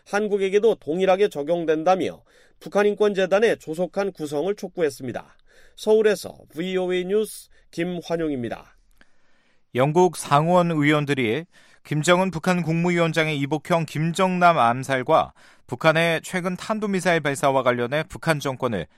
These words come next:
Speaker 2: 강하게 규탄했습니다. 또 영국 내에 있는 탈북자들의 안전에 대해서도 우려를 표했습니다.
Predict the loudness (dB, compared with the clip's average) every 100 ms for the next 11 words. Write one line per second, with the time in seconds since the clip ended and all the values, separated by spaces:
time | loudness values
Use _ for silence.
0 | _ -8 -6 -4 -6 -4 -6 -8 -10 -6
1 | -6 -6 -8 -4 -4 -6 -20 -20 _ -4
2 | 0 2 2 0 0 0 2 0 -2 -4
3 | -6 -6 -6 -4 2 2 4 2 2 0
4 | -2 -2 -2 -2 -4 -4 -4 -4 0 0
5 | 0 -2 -4 -6 -6 -8 -8